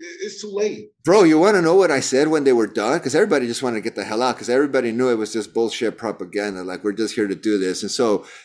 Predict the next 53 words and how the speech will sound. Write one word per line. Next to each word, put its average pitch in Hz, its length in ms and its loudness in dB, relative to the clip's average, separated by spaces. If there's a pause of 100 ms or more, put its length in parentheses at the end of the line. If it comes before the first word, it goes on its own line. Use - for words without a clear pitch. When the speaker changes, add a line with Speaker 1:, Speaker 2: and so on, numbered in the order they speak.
Speaker 2:
being 160 180 2
the 131 60 -2
pain 151 240 0
in 135 100 2
the 127 80 0
ass 131 200 0
that 117 100 -2
I 110 100 -2
am, 143 300 0
as 120 160 -2
everybody 131 400 2
was - 260 -2
like, 107 260 -4
uh, 95 160 -12
co-, 107 280 -4
the 101 180 -8
commanding 120 400 -2
officer 120 540 -2
steps - 340 -4
up 113 180 -2
on 101 100 -2
the 95 240 -2
stage 110 500 0
and 98 100 -4
says, 104 220 -6
like, 101 160 -6 (360)
"All 135 80 2
right, 143 300 2
that's 131 280 0
the 135 120 4
end. 131 380 2
And 117 160 0
are 117 160 0
there 123 160 2
any 123 160 0
questions?" 123 480 -2
Whatever. 117 320 0
And 98 80 -4
of 92 100 -12
course, 101 220 -6
everybody's 92 420 -4
like, 85 140 -10
"Fuck 101 260 -8
this - 160 -12
kid." - 160 -12
And 90 180 -12
I'm 90 140 -12
like, 85 220 -16
you 87 80 -14
know, 85 120 -12
"I 95 120 -4
got 98 240 -4
one." 95 220 -8